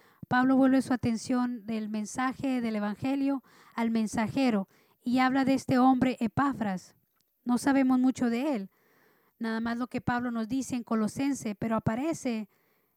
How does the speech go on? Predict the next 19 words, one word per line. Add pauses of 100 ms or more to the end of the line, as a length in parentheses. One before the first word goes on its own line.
(240)
que
era
de
esta
área (880)
y
había (260)
conocido
a
Pablo
en
su
tercer
viaje
misionero (500)
y
Pablo
lo
entrenó